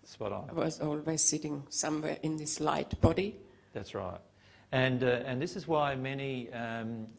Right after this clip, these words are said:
Speaker 1: abuse victims also have strong mediumistic connections, because that was established at a very young age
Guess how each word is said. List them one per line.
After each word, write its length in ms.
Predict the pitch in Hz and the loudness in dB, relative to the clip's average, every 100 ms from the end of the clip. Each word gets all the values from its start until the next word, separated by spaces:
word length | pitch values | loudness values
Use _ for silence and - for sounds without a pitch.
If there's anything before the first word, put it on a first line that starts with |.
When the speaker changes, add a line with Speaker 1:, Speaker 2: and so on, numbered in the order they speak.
| - | -8
Speaker 1:
abuse 460 | 117 - 127 131 | -8 -2 -2 -2
victims 420 | - 131 123 107 | -2 -2 -4 -4
also 540 | 117 180 202 131 98 98 | 0 0 0 0 0 -2
have 220 | 117 104 | -4 -8
strong 360 | - 127 120 110 | -6 -6 -4 -4
mediumistic 640 | 107 98 113 - - - | -6 -4 -6 -6 -10 -12
connections, 640 | 101 90 - 95 87 92 | -10 -10 -12 -12 -12 -12
because 320 | - 104 104 95 | -12 -8 -6 -4
that 260 | 104 - - | -6 -6 -10
was 140 | 104 | -10
established 560 | 98 - 104 98 101 110 | -8 -2 -2 -2 -6 -8
at 60 | |
a 60 | 98 | -8
very 340 | 92 104 110 | -6 -4 -4
young 220 | 110 101 | -4 -4
age 380 | 95 90 92 - | -6 -8 -12 -16